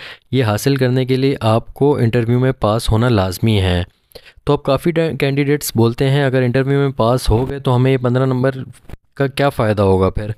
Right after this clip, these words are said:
तो आपको पन्द्रह नंबर का फ़ायदा मेरिट लिस्ट में ऊपर आने के लिए काम आएगा। तो अगर आप इंटरव्यू में आपके नंबर कम हैं, अगर आप सिर्फ पासिंग मार्क्स लेते हैं, जैसे फिफ्टी परसेंट इंटरव्यू में पास है, पचास में से पच्चीस वाला पास है,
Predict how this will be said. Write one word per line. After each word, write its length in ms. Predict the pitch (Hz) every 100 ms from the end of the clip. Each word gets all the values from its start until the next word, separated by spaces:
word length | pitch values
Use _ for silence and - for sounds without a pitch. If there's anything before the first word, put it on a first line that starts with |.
| - - _ -
तो 80 | 160
आपको 440 | - 143 165 185
पन्द्रह 300 | 156 143 151
नंबर 240 | 147 147
का 100 | 147
फ़ायदा 340 | 143 120 113 151
मेरिट 440 | 127 107 123 -
लिस्ट 320 | 120 - -
में 160 | 147 160
ऊपर 360 | - - 139 123
आने 220 | 113 117
के 120 | 123
लिए 340 | 120 139 170 - _
काम 240 | - 113 104
आएगा। 460 | 98 92 95 92 - - - _ -
तो 100 | 113
अगर 220 | 120 131
आप 240 | 135 135
इंटरव्यू 460 | 127 123 139 135 143
में 140 | 143
आपके 240 | 127 - 123
नंबर 260 | 113 120
कम 300 | 117 117 131
हैं, 180 | 127 127
अगर 220 | 117 117
आप 120 | 117
सिर्फ 220 | - 123 -
पासिंग 400 | - 110 127 123
मार्क्स 280 | 117 -
लेते 240 | 117 107 117
हैं, 160 | 113
जैसे 260 | 113 110 117
फिफ्टी 360 | - 123 - 139
परसेंट 460 | 127 113 123 131 - - - -
इंटरव्यू 340 | 110 120 123
में 100 | 127
पास 440 | 120 101 107 - 120
है, 140 | 131
पचास 460 | - 110 113 117 131
में 60 |
से 120 | 117
पच्चीस 360 | 127 110 131 -
वाला 140 | 117
पास 340 | 110 107 107 -
है, 120 | 151